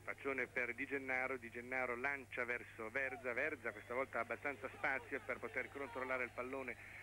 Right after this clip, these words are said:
effettuare il cross, l'effetto in questo momento, colpo di testa addirittura verso la propria porta, poi l'ultimo tocco è di Giuca verso il portiere Cristian. Stanici, giocatore di talento, lo ha dimostrato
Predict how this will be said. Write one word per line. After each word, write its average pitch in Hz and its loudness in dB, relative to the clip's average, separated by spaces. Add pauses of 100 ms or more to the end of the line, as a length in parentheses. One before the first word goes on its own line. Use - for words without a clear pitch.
(120)
effettuare 123 2
il 113 -4
cross, 156 2
l'effetto 135 -2
in 120 -6
questo 131 0
momento, 143 -2 (500)
colpo 170 4
di 160 0
testa 151 2
addirittura 135 0
verso 143 0
la 135 4
propria 147 2 (440)
porta, 117 2
poi 127 4
l'ultimo 127 -2
tocco 117 0
è 123 0
di 110 -8
Giuca 123 0
verso 117 -2
il 117 0
portiere 113 0
Cristian. 117 -2 (4000)
Stanici, 143 0
giocatore 127 0
di 117 -2
talento, 143 0
lo 127 2
ha 113 2
dimostrato 127 -2